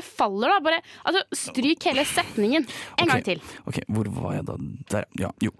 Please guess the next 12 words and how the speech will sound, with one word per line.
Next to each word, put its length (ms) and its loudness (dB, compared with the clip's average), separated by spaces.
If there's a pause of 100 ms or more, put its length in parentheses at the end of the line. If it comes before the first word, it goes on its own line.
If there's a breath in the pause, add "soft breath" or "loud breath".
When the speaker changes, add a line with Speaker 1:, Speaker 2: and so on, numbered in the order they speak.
(320 loud breath)
Speaker 2:
På 140 4 (180)
onsdag 400 4 (160)
kunne 240 4 (160)
én 320 4
på 160 4
N 80 4
R 80 2
K 160 2
lese 320 2
at 160 -2
språkforsker 760 2 (180)
og 240 2